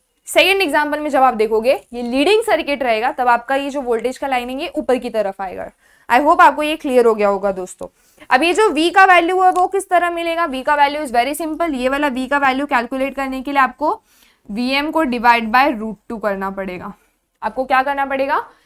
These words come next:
वीएम को divide by root two, then आपको ये V का वैल्यू मिल जाएगा। And उ-, जितना आंसर आता है उतना ही स्केल से लेंथ लेके आपको ये लाइन बनानी पड़ेगी। जितना आंसर आता है उतना ही स्केल से लेंथ लेके आपको ये लाइन बनानी पड़ेगी दोस्तों, क्योंकि ये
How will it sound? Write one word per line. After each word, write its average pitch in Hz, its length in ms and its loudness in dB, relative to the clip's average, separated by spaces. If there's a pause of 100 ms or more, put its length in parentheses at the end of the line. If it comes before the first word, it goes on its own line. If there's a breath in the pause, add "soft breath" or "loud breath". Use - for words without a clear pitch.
(160 soft breath)
वीएम 254 380 -2
को 320 140 -2
divide 233 360 0
by 247 120 -2
root 214 240 -6
two, 349 100 -6
then 277 140 -2
आपको 226 240 -6
ये 254 140 -6
V 220 180 -8
का 226 100 2
वैल्यू 220 380 -2 (160)
मिल 208 160 -4
जाएगा। 185 380 -10 (280 soft breath)
And 277 240 0
उ-, 311 140 -4
जितना 294 340 0
आंसर 339 680 2
आता 277 340 2
है 277 260 0
उतना 302 340 0
ही 381 200 2
स्केल 330 520 -2
से 381 200 -4
लेंथ 320 360 0
लेके 285 300 0
आपको 277 260 0
ये 269 140 -4
लाइन 226 280 -4
बनानी 202 280 -8
पड़ेगी। 196 400 -16 (520)
जितना 254 200 -2
आंसर 294 260 0
आता 285 180 -2
है 285 60 0
उतना 262 160 -6
ही 294 160 -6
स्केल 269 200 -6
से 277 120 -8
लेंथ 247 180 -10
लेके 254 200 -8
आपको 240 200 -8
ये 233 120 -6
लाइन 214 220 -6
बनानी 202 260 -8
पड़ेगी 196 260 -10
दोस्तों, 190 280 -14
क्योंकि - 480 -14
ये 294 260 -2